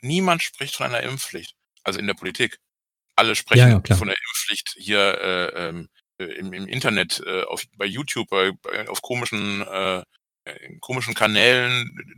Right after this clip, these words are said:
Speaker 1: die von nichts eine Ahnung haben und die, äh, irgendwas von Bill Gates und sonst was erzählen. Äh, die reden von der Impfpflicht, aber die Politik redet da nicht von.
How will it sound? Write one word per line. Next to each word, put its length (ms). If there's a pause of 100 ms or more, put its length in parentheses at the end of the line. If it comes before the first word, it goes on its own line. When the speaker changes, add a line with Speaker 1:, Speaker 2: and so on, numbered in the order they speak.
(120)
Speaker 1:
die 140
von 180
nichts 220
eine 120
Ahnung 300
haben 360
und 320
die, 380
äh, 380 (560)
irgendwas 440
von 400
Bill 160
Gates 260
und 80
sonst 240
was 140
erzählen. 500 (600)
Äh, 180
die 160
reden 240
von 140
der 100
Impfpflicht, 440
aber 220 (640)
die 100
Politik 480 (160)
redet 220
da 120
nicht 200
von. 320